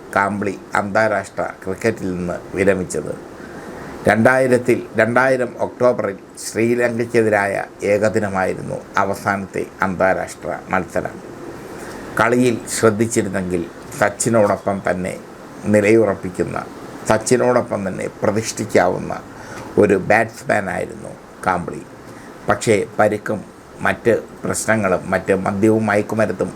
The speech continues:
ഒക്കെ അദ്ദേഹത്തെ തകർത്തു. കാലിനേറ്റ പരിക്ക് വളരെ ഗുരുതരമായിരുന്നു. അതോടുകൂടി പതനം പൂർത്തിയായി. ടീമിൽ നിന്ന് സ്ഥിരമായി പുറത്തിരിക്കേണ്ട അവസ്ഥ എന്ന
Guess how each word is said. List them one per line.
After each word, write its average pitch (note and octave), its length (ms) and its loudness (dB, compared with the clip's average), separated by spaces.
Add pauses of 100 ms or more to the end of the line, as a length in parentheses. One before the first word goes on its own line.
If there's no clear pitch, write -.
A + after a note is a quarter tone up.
ഒക്കെ F#2+ 220 2
അദ്ദേഹത്തെ F2+ 560 0 (260)
തകർത്തു. F2+ 400 -2 (1040)
കാലിനേറ്റ B2 520 4 (240)
പരിക്ക് G#2 360 2 (220)
വളരെ G2+ 360 2 (240)
ഗുരുതരമായിരുന്നു. G#2 840 2 (400)
അതോടുകൂടി G2 520 0 (220)
പതനം G2+ 540 0 (140)
പൂർത്തിയായി. F#2+ 640 2 (680)
ടീമിൽ A#2+ 300 6 (100)
നിന്ന് G#2+ 220 2 (180)
സ്ഥിരമായി A2 640 2 (160)
പുറത്തിരിക്കേണ്ട G2 720 0 (300)
അവസ്ഥ F#2 420 -2 (380)
എന്ന F#2 160 -2